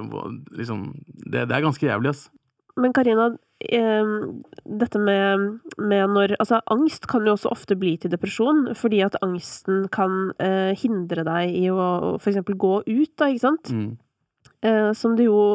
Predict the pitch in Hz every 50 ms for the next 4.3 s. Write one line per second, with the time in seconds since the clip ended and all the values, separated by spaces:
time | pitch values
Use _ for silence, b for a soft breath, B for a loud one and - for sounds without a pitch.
0 | - _ _ - - 226 - - 285 330 370 277 - - - 214 214 214 202 180
1 | 185 - 196 180 214 285 277 247 - 240 233 233 226 220 220 - - - 190 196
2 | 185 190 185 - 185 170 156 - 196 - 214 208 202 180 160 156 160 165 170 175
3 | - - 190 180 175 185 180 b b b b b b b b b - 185 202 185
4 | 180 175 175 190 -